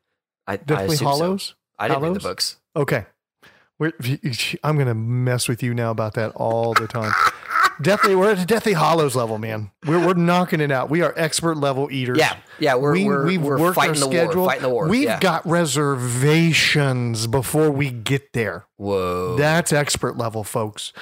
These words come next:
Speaker 2: is when
Speaker 1: Yeah.
Speaker 2: you go to get your reservation set because you have a group. You guys are all coordinated. You are marching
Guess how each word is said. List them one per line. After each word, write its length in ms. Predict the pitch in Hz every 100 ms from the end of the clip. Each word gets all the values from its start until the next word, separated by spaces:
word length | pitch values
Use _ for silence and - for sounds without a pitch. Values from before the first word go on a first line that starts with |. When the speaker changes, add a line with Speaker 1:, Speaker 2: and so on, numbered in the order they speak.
| - - -
Speaker 2:
is 200 | 139 120
when 260 | 131 131 139
Speaker 1:
Yeah. 40 |
Speaker 2:
you 200 | 160 185
go 260 | 160 156 151
to 100 | 135
get 320 | 117 139 -
your 120 | 127
reservation 1040 | 117 120 113 113 104 107 131 147 - 123 110
set 460 | - - 107 -
because 380 | 120 107 123 107
you 140 | 127 135
have 260 | 135 117
a 100 | 113
group. 580 | 104 104 120 156 190 185 - - - -
You 140 | 139
guys 260 | 127 135 123
are 120 | 123 -
all 240 | 147 156 156
coordinated. 720 | - 165 156 156 156 156 135
You 100 | 208
are 80 | 147
marching 720 | 147 160 175 165 185 165